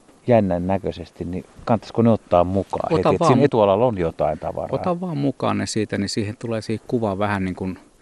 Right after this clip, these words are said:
Speaker 2: maisemaakin sitten, se ei ole vaan pelkkiä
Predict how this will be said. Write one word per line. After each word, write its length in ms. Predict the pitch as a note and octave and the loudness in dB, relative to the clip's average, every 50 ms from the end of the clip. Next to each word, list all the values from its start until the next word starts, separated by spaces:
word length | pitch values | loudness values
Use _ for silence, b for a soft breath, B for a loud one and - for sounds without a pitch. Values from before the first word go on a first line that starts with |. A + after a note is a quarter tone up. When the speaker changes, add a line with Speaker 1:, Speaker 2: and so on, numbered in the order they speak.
| B B B B B A2+ A2 - _ - | B B B B B -20 -20 -20 _ -2
Speaker 2:
maisemaakin 840 | G#2 G2+ G2+ G2+ F#2 - F#2+ F2 E2+ E2+ F2 F2+ - - - G2 F#2+ | 0 0 2 0 0 -2 -4 -4 -4 -6 -6 -8 -10 -12 -14 -14 -12
sitten, 340 | - G#2+ - _ - - - | -14 -14 -16 _ -18 -18 -14
se 100 | - G2+ | -10 -8
ei 100 | G2 F#2+ | -8 -8
ole 100 | F#2+ F#2+ | -8 -8
vaan 140 | G2 F#2+ - | -8 -8 -6
pelkkiä 440 | - G#2 G2+ F#2+ - _ - G2 G2 | -6 -6 -6 -6 -8 _ -10 -10 -10